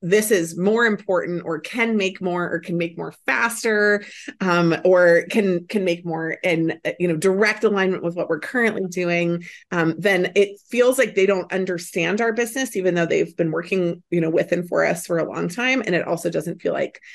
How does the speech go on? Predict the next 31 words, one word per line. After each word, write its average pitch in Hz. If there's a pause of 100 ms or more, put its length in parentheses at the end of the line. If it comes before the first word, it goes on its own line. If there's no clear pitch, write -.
(140)
they 165
can 160
do 156
that. -
So 180
it, 233
it 226
seems 339
to 359
take 208
us 214
around 165
six -
months 170 (300)
with 180
a 165
new 180
hire 196
to 190
get 196
somebody 190
up 175
to 185
speed 175
on 170
answering 165
this 156
question 165
inside 165
the -
organization. 220